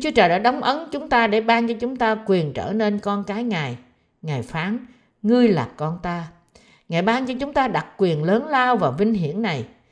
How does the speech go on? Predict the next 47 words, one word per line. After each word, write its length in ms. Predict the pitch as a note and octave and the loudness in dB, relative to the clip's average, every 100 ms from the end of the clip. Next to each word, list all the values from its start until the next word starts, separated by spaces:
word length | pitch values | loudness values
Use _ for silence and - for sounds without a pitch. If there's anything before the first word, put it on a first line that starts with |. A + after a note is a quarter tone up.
| _ _ _ | _ _ _
Chúng 180 | - G3+ | -6 -2
ta 120 | A#3 | 0
là 120 | F#3 A#2 - | -2 -4 0
con 240 | F#3 F#3+ | 0 0
cái 240 | F#3+ G#3+ | -4 -2
Đức 80 | A#3+ A#3+ | -4 -4
Chúa 80 | A#3 A#3+ | -6 -2
Trời. 220 | D3 G2+ - _ _ _ | -4 -4 -10 _ _ _
Khi 120 | - C4 | -6 -4
chúng 180 | C#4+ | -2
ta 120 | C#4 B3+ | -2 -2
tin 280 | C4 C4+ | 0 -2
phúc 180 | C4 D4+ | -2 -4
âm 260 | - B3+ B3+ | -2 -2 0
của 100 | G3+ | 0
nước 240 | A#3 C4+ - | 2 0 -4
và 100 | - | -6
Thánh 240 | D#3+ G#3 | -4 0
Linh, 200 | G#3+ G#3 - _ _ - | 0 0 -6 _ _ -10
thì 100 | - | -2
còn 300 | F3+ G3 G3 | 0 2 2
có 100 | G3 | 0
bất 160 | B3 E4 - | 0 0 -2
cứ 220 | C#4+ E4 F4 | -2 0 0
một 140 | G3 | -2
tội 140 | - F#3+ | 0 0
lỗi 220 | D3+ F#3+ | 0 -2
nào 220 | C4 E3+ | -2 -2
trong 200 | D3 A3 | -2 -2
lòng 220 | G3+ D#3 D3+ | 0 -2 -4
chúng 160 | G#3 | -4
ta 140 | B3+ A#3 | -2 -2
nữa 220 | F3 F#3 | 0 -2
không? 440 | C4 B3+ B3 - _ _ - | -4 -6 -6 -12 _ _ -8
Dĩ 220 | C#3 F3 | -4 0
nhiên 300 | A3 G3+ E3+ | 2 0 0
là 140 | A2+ | -8
không. 260 | - E3+ E3 - _ _ _ _ - | -4 -4 -4 -10 _ _ _ _ -12
Chúng 140 | C#4 C#4+ | -6 -2
ta 80 | |
không 260 | C#4+ C#4+ C4+ | 0 0 0
phải 200 | G#3 F#3 | 2 2
là 160 | F3+ - | 2 2
con 240 | G#3 A#3+ | 2 2
Đức 60 | C4 | -2
Chúa 80 | C4+ | -6
Trời, 360 | - F3 D#3 | -2 0 0